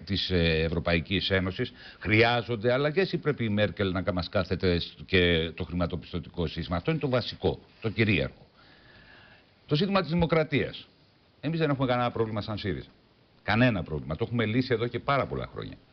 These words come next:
Εμείς κάνουμε εσωκομματική προκριματική εκλογή για τη διαμόρφωση του ψηφοδελτίου. Και μάλιστα το πρόβλημά μας, αν θέλετε, με αυτή τη, ε, διαδικασία, είναι ότι τα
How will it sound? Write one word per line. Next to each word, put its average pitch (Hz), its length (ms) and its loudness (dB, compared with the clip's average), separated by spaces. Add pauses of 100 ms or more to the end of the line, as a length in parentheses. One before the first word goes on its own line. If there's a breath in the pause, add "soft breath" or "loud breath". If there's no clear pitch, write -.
(380 soft breath)
Εμείς 127 240 0
κάνουμε 139 360 2
εσωκομματική 92 760 0
προκριματική 87 720 -4
εκλογή 113 340 -4
για 120 180 2
τη 73 80 -8
διαμόρφωση 76 600 -4
του - 60 -20
ψηφοδελτίου. 60 680 -10 (520 soft breath)
Και 101 180 2
μάλιστα 107 680 -2 (180)
το 98 120 0
πρόβλημά 123 720 2
μας, 110 260 0
αν 92 140 -2
θέλετε, 101 320 0
με 82 100 -2
αυτή 80 160 -6
τη, 95 160 -6 (220)
ε, 67 180 -4
διαδικασία, 76 880 -4 (540 loud breath)
είναι 127 480 4 (320)
ότι 78 500 -4 (380 loud breath)
τα 90 400 0